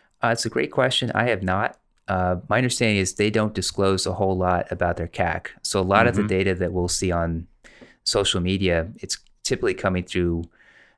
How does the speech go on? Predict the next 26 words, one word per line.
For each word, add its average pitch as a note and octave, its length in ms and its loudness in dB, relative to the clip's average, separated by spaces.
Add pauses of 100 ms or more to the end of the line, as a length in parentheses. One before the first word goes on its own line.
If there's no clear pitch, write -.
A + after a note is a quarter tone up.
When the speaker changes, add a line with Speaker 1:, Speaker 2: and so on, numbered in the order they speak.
Speaker 1:
uh, F#2 180 -4
alternative F#2+ 540 0
data F2+ 240 0
firms. F2+ 680 0 (380)
And F#2+ 100 -6
so, F2 440 2 (540)
you G2 80 -2
know, F#2 60 2
for - 120 -2
one, F#2+ 240 4
there's F2 180 2
concerns F2 540 0
about E2 440 0 (400)
just - 200 -2
how F2 100 2
representative F2 720 0
that E2+ 180 -2
data F2 320 -2
is. E2+ 420 -4 (220)
Uh, E2 360 -2
but, D#2+ 320 0 (580)
you F#2+ 100 -2
know, E2 60 -2
I'm F#2+ 160 2
not G#2 160 2
aware F2+ 520 4